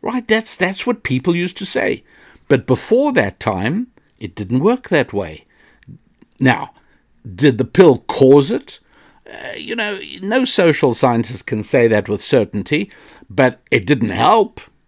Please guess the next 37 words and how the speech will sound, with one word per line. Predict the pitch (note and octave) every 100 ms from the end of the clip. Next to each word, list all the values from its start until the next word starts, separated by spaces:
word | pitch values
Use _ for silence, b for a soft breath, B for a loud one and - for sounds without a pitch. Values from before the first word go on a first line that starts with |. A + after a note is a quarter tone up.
| _ _ _ b b b b A#2+
I'll | C3+
give | C3 B2+
you | A#2+
one | C3 C3
final | B2+ B2 A#2 G#2+
example. | G2 F2+ F#2 E2+ - D#2 -
In | A2+ A#2+
nineteen | D#3 G3+ - D#3 C3+
sixty, | - D#3 - - - _ _ b b b b
abortion | B2 F2+ B2 D#3+ - E3 E3 -
was | A2+ A2+ G#2+
not | A2+ A#2 C#3 E3
legal | A#2+ A#2 C3 B2 A#2+
in | A2+ A2
any | B2 B2+
state | - A#2 G#2+
of | A2
the | G#2
United | G2+ G2 G2 F#2+
States. | - D#2+ -
Not, | B2+ C3+ -
not | B2 B2
a |
single | - C3 A2+ F#2
one. | D#2 - _ b b b b -
Right. | A2 - b b b
"Oh, | G3 B3+ A3+
he | E3+ G#3
just | G3+ E3
wants | F3 E3+
to | - D3+
bring | B2+ F#3+ D#3+
back | D#3+ F#2+
back | G2+ C#3+ -
alley | D3+ D#3
abortions, | C#3+ B2+ D#3 C#3 A2+ G2+ A2
right?" | C#3+ D#3 -